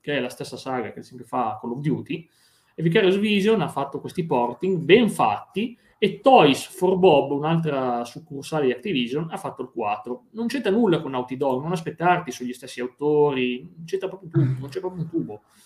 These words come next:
Sono due cose separate. Questi qui si sono ispirati ai vecchi giochi per fare il quarto,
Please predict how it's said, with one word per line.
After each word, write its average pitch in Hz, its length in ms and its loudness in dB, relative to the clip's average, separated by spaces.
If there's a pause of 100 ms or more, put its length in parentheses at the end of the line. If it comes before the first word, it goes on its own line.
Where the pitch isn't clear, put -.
(100)
Sono 156 160 -4
due 165 100 2
cose 180 140 2
separate. 143 640 -2
Questi 226 260 -4
qui 226 400 0
si - 100 -12
sono 180 200 2
ispirati 165 920 2
ai 120 120 -4
vecchi 147 280 -6
giochi 127 320 -2
per - 120 -20
fare 120 160 -10
il 135 100 -12
quarto, 123 640 -4